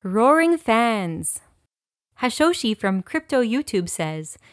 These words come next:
"Brave dropped a big update today on mobile, and one of the features is dark mode. Yes!" Midwest underscore parrothead from Reddit says, "My favorite Brave ad so far.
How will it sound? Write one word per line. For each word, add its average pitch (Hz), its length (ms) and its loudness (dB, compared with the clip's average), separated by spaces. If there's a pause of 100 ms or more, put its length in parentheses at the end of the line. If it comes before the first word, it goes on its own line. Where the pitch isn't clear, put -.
(240)
"Brave 302 340 2
dropped 247 300 0
a 208 40 4
big 269 360 0
update 208 440 2
today 180 240 0
on 165 160 2
mobile, 175 640 2
and 196 260 0
one 226 140 2
of 262 140 -2
the 254 80 0
features 262 400 -2
is 190 220 -2
dark 233 380 4
mode. 180 460 2 (220)
Yes!" - 680 0 (1120)
Midwest 254 560 2
underscore 202 400 -2
parrothead 202 680 -2
from 160 260 -4
Reddit 277 320 -2
says, 165 480 -2 (340)
"My 220 200 4
favorite 254 500 2
Brave 226 360 4
ad 202 260 -2
so 190 200 0
far. 170 520 -2